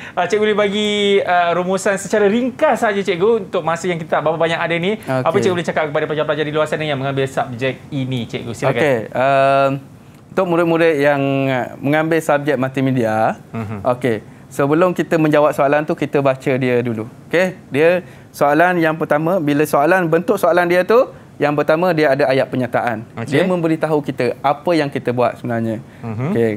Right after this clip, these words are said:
Speaker 2: kadang-kadang dia ada gambar. Gambar tu, uh, adalah bantuan rajah
Speaker 1: Mhm.
Speaker 2: untuk mengingatkan kita balik. Kemudian dia ada soalan kat bawah dia. Kit-, soalan tu lah kita baca betul-betul apa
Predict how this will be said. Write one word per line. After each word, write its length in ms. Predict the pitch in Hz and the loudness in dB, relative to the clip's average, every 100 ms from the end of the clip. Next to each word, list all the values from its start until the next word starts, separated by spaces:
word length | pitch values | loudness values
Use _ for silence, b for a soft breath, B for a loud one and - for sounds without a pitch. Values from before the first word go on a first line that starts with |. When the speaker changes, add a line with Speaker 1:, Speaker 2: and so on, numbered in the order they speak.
| 135 | -4
Speaker 2:
kadang-kadang 480 | 120 139 147 170 | -2 0 0 0
dia 160 | 180 170 | 2 2
ada 80 | 170 | 2
gambar. 400 | 170 196 208 143 | 2 4 4 4
Gambar 400 | 127 151 156 175 165 139 | 2 0 4 4 2 0
tu, 240 | 185 196 135 | -2 -2 0
uh, 240 | 139 135 | 2 2
adalah 240 | 135 156 | 2 0
bantuan 320 | 135 147 151 165 | 0 0 0 2
rajah 400 | 156 156 151 - B B | 2 2 0 0 B B
Speaker 1:
Mhm. 80 | - | -6
Speaker 2:
untuk 240 | 143 - | -2 0
mengingatkan 560 | 156 175 214 226 175 185 | 2 2 2 0 0 -2
kita 240 | 165 165 | 0 0
balik. 320 | 151 143 110 - B B B | 2 2 -2 -8 B B B
Kemudian 480 | - 156 165 202 202 | -6 -2 2 2 2
dia 160 | 170 165 | 2 2
ada 400 | 151 175 240 - - | 2 2 2 0 -10
soalan 480 | - - 160 156 143 | -4 2 4 4 2
kat 160 | 135 127 | 0 0
bawah 240 | 127 127 | 2 2
dia. 160 | 117 110 123 | 0 -6 -10
Kit-, 240 | - 160 - | -8 -8 -6
soalan 400 | - 185 220 254 | 0 4 4 4
tu 80 | 254 | 4
lah 80 | |
kita 240 | 226 214 220 | 2 2 2
baca 160 | 208 | 2
betul-betul 400 | 214 190 196 190 | 2 0 2 2
apa 340 | 269 202 - | 2 0 4